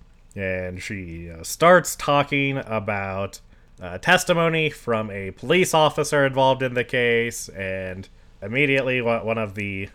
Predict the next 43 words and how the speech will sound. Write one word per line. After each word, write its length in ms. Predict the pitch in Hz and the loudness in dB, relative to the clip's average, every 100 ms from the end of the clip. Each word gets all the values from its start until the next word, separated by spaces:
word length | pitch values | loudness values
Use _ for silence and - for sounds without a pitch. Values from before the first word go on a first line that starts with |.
| - | 0
other 340 | 143 156 143 | 4 6 6
jurors 360 | 139 143 131 127 | 4 4 4 2
says, 240 | 120 107 | 0 2
"Yeah, 260 | 139 160 104 | 6 6 6
if 80 | 101 | 2
you 140 | 135 | 0
can 180 | - 107 | 0 -4
believe 440 | 92 104 170 202 | -4 -2 0 2
him." 360 | 131 95 95 110 - - - - - - | 0 -2 -6 -10 -16 -20 -20 -20 -20 -4
And 320 | 107 101 104 | -2 -2 -2
they, 120 | 104 | 0
they 160 | 101 107 | 0 0
sort 200 | 135 127 | 2 2
of 140 | 110 | 2
get 220 | 113 107 | 0 0
sidetracked 840 | - 175 180 170 - 160 147 139 143 | 2 6 8 8 4 4 6 6 4
as 300 | 123 113 107 | 2 2 0
they 140 | 110 | -2
talk 280 | 117 120 113 | 0 0 0
about 240 | 113 110 | 0 0
how, 160 | 107 107 | 0 -2
you, 180 | 107 101 - - - - 107 | -2 -4 -10 -20 -20 -12 -2
you 60 | |
know, 120 | 107 | 0
that 120 | 104 104 | 0 -2
they, 300 | 101 95 90 | -2 -2 -4
uh, 260 | 87 90 - - - | -6 -10 -12 -20 -2
don't 260 | 110 180 175 | 6 6 6
trust 420 | - 165 151 - | 4 4 4 2
cops, 420 | 156 139 139 139 | 4 4 4 2
and 220 | 127 104 | 0 2
how 160 | 104 110 | 0 4
one 160 | 131 160 | 6 6
of 80 | |
them 180 | 139 139 | 6 4
ha-, 140 | 135 113 | 2 0
has 240 | 117 113 | 0 0
a 100 | 110 | 0
neighbor 400 | 113 165 170 165 | 4 6 8 6
who's 220 | 160 151 | 4 2
a 60 | 151 | 2
cop, 600 | 151 147 143 139 139 - | 4 4 4 2 0 -2
and, 300 | 104 92 92 | -2 -2 -8